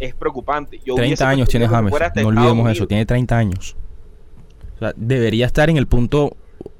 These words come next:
Speaker 2: o
Speaker 1: Debería
Speaker 2: según los
Speaker 1: estar
Speaker 2: que
Speaker 1: en su pico futbolístico.
Speaker 2: según lo
Speaker 1: Debería estar en su pico
Speaker 2: debería
Speaker 1: más
Speaker 2: estar,
Speaker 1: alto.
Speaker 2: sí,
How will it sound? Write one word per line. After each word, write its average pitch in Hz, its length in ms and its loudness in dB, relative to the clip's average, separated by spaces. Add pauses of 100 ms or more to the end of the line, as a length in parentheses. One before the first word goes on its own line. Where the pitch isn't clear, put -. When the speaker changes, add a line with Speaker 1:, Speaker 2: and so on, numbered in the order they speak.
(120)
Speaker 2:
o 107 240 2
Speaker 1:
Debería 127 220 2
Speaker 2:
según 120 140 2
los 117 100 2
Speaker 1:
estar - 60 0
Speaker 2:
que 123 40 2
Speaker 1:
en 107 60 0
su 196 120 -4
pico 151 300 -2
futbolístico. 165 640 -6
Speaker 2:
según 120 240 2
lo 123 100 4
Speaker 1:
Debería 120 280 -6
estar 151 280 -4
en 185 120 -6
su 143 180 -12
pico 139 440 -6
Speaker 2:
debería 110 300 2
Speaker 1:
más 113 100 2
Speaker 2:
estar, 160 140 2
Speaker 1:
alto. 156 100 -2
Speaker 2:
sí, 139 300 -4